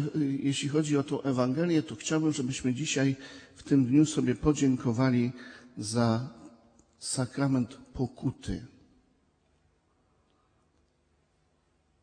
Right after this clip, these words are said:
który był w sobotę, przed niedzielą jeszcze.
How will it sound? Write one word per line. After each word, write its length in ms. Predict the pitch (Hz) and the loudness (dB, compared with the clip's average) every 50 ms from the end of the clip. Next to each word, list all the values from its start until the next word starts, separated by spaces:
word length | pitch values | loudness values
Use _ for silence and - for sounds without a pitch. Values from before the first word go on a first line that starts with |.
| _ _ | _ _
który 260 | - - - 123 120 | -10 -2 2 2 4
był 160 | 110 117 110 | 4 4 2
w 80 | 110 - | 0 0
sobotę, 500 | - - 127 110 104 104 95 - - 104 - - - - - - _ - _ - _ _ - - - _ _ _ _ _ _ _ _ - | 0 2 2 2 2 0 -2 -2 -6 -10 -10 -12 -20 -20 -20 -20 _ -20 _ -20 _ _ -20 -20 -20 _ _ _ _ _ _ _ _ -10
przed 320 | - - - 127 107 110 | -6 0 0 0 0 0
niedzielą 540 | - 165 175 107 - 110 107 101 104 104 107 | -2 -2 -2 -2 -2 -4 -4 -4 -4 -6 -6
jeszcze. 360 | 107 110 - - - - - | -8 -8 -8 -10 -10 -12 -14